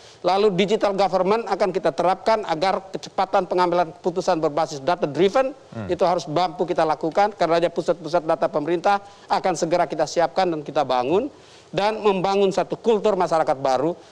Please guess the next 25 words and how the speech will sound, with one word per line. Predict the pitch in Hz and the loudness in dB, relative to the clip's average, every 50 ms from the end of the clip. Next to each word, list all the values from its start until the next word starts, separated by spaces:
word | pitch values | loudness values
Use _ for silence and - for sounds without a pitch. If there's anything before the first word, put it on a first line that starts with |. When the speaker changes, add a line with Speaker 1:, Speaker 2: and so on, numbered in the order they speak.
| - - | -8 -2
Speaker 1:
yaitu | 165 170 160 156 147 151 175 180 180 175 175 - - - - | 0 0 2 0 0 2 2 2 2 0 -4 -10 -20 -14 -6
digital | 139 156 143 156 156 160 160 151 - | -4 -2 0 0 0 0 0 -2 0
culture | - 151 135 131 127 - 160 147 135 131 | 0 0 0 0 0 0 0 0 0 -2
bagi | 131 139 135 - 127 | -4 -4 -4 -2 -4
masyarakat, | 131 135 - 123 113 117 110 - 131 - - - - - | -6 -4 -2 -2 -2 -2 -2 -2 -4 -4 -6 -12 -18 -12
ya. | 120 123 127 | -8 -6 -6
Speaker 2:
Hmm. | - 104 92 82 80 - - - | -6 -8 -12 -16 -18 -20 -10 -2
Speaker 1:
Ini | - 180 180 214 240 233 - | 0 2 4 4 2 2 0
pekerjaan-pekerjaan | - 170 151 185 165 175 180 170 156 160 156 165 156 170 160 160 | -4 -4 -4 -2 0 0 -2 -2 -2 -2 -2 0 2 2 2 2
yang | 156 | 0
besar | 156 151 - - 180 156 151 | -2 -2 -2 -2 0 0 0
harus | 151 - - | -4 -4 -6
kita | - 151 156 | -4 -2 0
lakukan. | 147 135 - - 143 120 143 127 117 110 | 0 0 -2 -4 -4 -2 0 -2 -2 -2
Saya | - 151 151 151 156 151 | -2 0 0 2 2 2
garis | 170 156 151 - 165 | 0 0 -2 -2 -2
bawah | 165 160 156 165 175 | 0 2 2 2 2
yang | 180 180 165 | 2 2 0
disampaikan | 151 - - 147 139 147 147 139 156 151 147 147 147 | 0 -2 -2 -2 0 -2 0 0 2 0 0 0 -2
oleh, | 147 143 147 151 143 135 127 - - - - - - - - - - - - | 0 0 2 2 0 0 -2 -6 -14 -20 -20 -20 -20 -20 -20 -20 -20 -20 -8
eh, | - 147 143 143 143 139 139 139 139 135 135 135 131 127 127 - | -4 0 2 2 2 2 2 2 2 2 2 2 0 0 -2 -2
Pak, | - 151 147 143 143 - - 147 143 - - - 143 | -2 0 0 0 0 -2 -8 -14 -18 -16 -8 -2 0
eh, | 135 127 127 127 127 123 117 110 123 - - - - - - _ _ _ - - - - - - | 2 4 4 4 2 2 0 -4 -8 -16 -20 -20 -20 -20 -20 _ _ _ -20 -20 -20 -20 -10 -4
Speaker 2:
Pak | 113 | -2
Raden. | 113 107 98 104 120 | 0 0 0 -2 -6